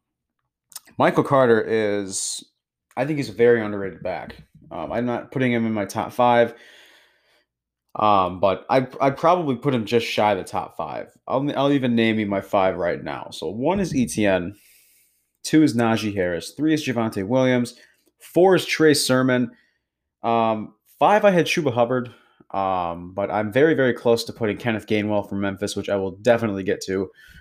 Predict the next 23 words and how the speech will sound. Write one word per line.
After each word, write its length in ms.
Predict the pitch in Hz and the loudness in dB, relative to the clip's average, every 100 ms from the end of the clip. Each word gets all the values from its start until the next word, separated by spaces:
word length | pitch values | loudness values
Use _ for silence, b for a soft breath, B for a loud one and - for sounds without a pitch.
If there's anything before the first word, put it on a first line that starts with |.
| B - | B -4
um, 360 | 92 90 90 | -2 -2 -4
from 220 | - 104 | -4 -4
the, 60 | 90 | -2
or 460 | 92 - 104 98 - - _ _ - | -2 2 4 4 2 -6 _ _ -16
f-, 160 | 127 - | -4 2
as 220 | 135 113 | 4 4
my 100 | 117 | 4
number 260 | 110 98 | 2 0
five, 460 | 95 - 90 90 87 - | 0 2 4 4 2 0
but 260 | 90 - b b b _ _ _ _ _ _ - - - | 0 -2 b b b _ _ _ _ _ _ -20 -16 -4
I 60 | 127 | 0
think 160 | 131 | 2
Michael 260 | 123 123 113 | 2 2 2
Carter 260 | 120 113 | 4 2
is 140 | 95 - | 2 0
definitely 400 | 113 101 95 95 | 0 0 -6 -8
six 340 | - 92 - | -4 -4 -4
or 40 | - | -10
seven. 460 | - 87 71 71 - | -8 -8 -10 -16 -10
Um, 400 | 90 90 73 92 - | -6 -6 -6 -12 -2
but 200 | 98 90 - - _ - - _ - - _ - 180 - - - B B B B B B - | -2 -2 -8 -18 _ -18 -18 _ -20 -20 _ -18 -16 -16 -18 -20 B B B B B B 0
Michael 280 | 165 185 | 2 2
Carter 500 | - 123 127 131 123 | 4 4 4 2 -2